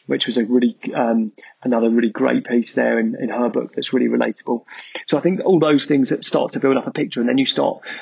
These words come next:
at least having a different perspective of alcohol, where mine was just, this is the relaxer, this is the, the fun giver, and then you start questioning whether they, it's actually true, and you start to notice things about people, and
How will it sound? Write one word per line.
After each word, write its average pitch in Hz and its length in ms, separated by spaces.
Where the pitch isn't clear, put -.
at 175 80
least 165 320
having 135 320
a 131 80
different 139 300
perspective - 520
of 117 140
alcohol, 117 600
where 123 180
mine 127 380
was 117 140
just, - 360
this 143 180
is 117 80
the 120 80
relaxer, 117 640
this 117 200
is 113 140
the, 120 340
the 123 100
fun 123 400
giver, 110 340
and 127 140
then 131 100
you 127 100
start 127 360
questioning 127 560
whether 120 380
they, 123 220
it's 180 320
actually 123 380
true, - 500
and 131 100
you 120 60
start - 280
to 135 60
notice 127 360
things 120 260
about 117 340
people, 123 400
and 120 180